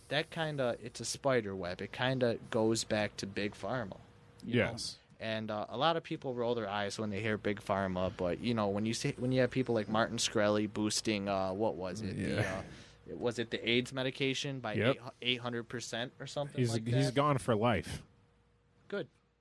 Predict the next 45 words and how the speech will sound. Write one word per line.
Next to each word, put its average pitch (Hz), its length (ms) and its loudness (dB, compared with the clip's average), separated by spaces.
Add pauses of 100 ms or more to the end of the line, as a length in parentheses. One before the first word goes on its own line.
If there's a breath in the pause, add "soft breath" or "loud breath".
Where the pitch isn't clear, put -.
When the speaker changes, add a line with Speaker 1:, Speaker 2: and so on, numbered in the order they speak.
(240)
Speaker 2:
Yeah, 110 220 6
Speaker 1:
He 90 60 2
Speaker 2:
like, 92 200 4
Speaker 1:
deserves 165 380 -4
it. 98 120 -16 (160)
You 127 120 -8
know 127 80 -2
what 127 100 0
I 123 80 2
mean? 147 240 -4 (160)
Speaker 2:
or 110 240 4
he 107 220 2
at 104 60 6
least 107 340 4
needs 107 260 0
to 92 100 -8
be. 90 260 -4 (520)
Speaker 1:
Well, 170 240 2
I 151 100 0
know 208 200 4
he, 185 180 -2
I 143 80 4
know 233 220 2
he 185 120 -2
caught, 170 440 6
uh, 131 640 4
I 135 60 -4
think 190 180 -4
it - 20 4
was 120 140 2
a 104 40 -8
twenty-year 160 560 0
sentence. 131 460 -2
Speaker 2:
Okay, 101 380 6
yeah, 98 160 8
he's, 104 340 4 (100)
he's 95 400 0
Speaker 1:
Uh, 127 300 0
I 143 80 2
know 196 180 4
he's 190 220 -2
gone 160 320 2
for 135 360 0
a 117 100 0
while, 110 500 2